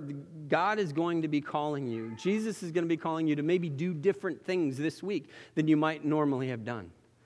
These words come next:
Don't throw those opportunities away. Don't avoid those. Don't look at Jesus as an inconvenience to your normal routine and your daily schedule. Understand that Jesus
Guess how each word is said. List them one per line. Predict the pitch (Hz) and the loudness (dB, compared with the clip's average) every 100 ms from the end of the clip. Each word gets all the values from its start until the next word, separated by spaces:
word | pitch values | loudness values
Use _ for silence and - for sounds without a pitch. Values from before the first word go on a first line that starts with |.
| - - - 135 | -20 -20 -16 0
Don't | 135 170 214 | 4 4 2
throw | - 202 | 0 2
those | 190 180 - | 2 0 0
opportunities | 175 170 160 180 170 160 | -2 -2 -2 0 0 -2
away. | 147 156 151 107 101 | -2 -4 -4 -6 0
Don't | 147 220 | 2 2
avoid | 233 170 196 190 | 0 2 2 2
those. | 135 113 | 0 0
Don't | 185 220 | -2 -2
look | 214 202 | -4 -4
at | 156 | -6
Jesus | 151 190 180 160 | -4 -4 -2 -2
as | 147 | 0
an | 139 | 0
inconvenience | 151 156 143 151 151 139 - | 0 0 -2 2 2 0 -4
to | - | -2
your | 131 | 0
normal | 135 143 143 131 | 2 2 2 2
routine | 131 - 147 | -2 -2 -2
and | 135 | -2
your | 131 | -2
daily | 123 127 123 | -2 -2 -4
schedule. | - 117 107 101 - - - - | -8 -10 -8 -12 -14 -20 -12 -4
Understand | 156 190 - 151 135 123 | -2 -2 -2 -2 -2 -2
that | 117 | -6
Jesus | 117 156 170 170 156 | -4 0 0 0 -2